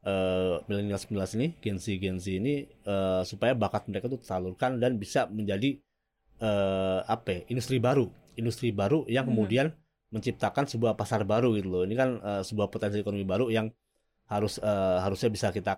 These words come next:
Speaker 1: capture, kemudian kita manfaatkan sebagai salah satu, eh, kekuatan kita gitu loh.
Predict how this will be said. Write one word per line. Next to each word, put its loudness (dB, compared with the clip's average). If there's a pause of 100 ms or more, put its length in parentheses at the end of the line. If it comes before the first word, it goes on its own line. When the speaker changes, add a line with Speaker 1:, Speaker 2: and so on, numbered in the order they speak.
Speaker 1:
capture, -2
kemudian 0
kita -2
manfaatkan -6
sebagai -2
salah -6
satu, -4 (640)
eh, 0
kekuatan -4
kita -2
gitu -4
loh. -6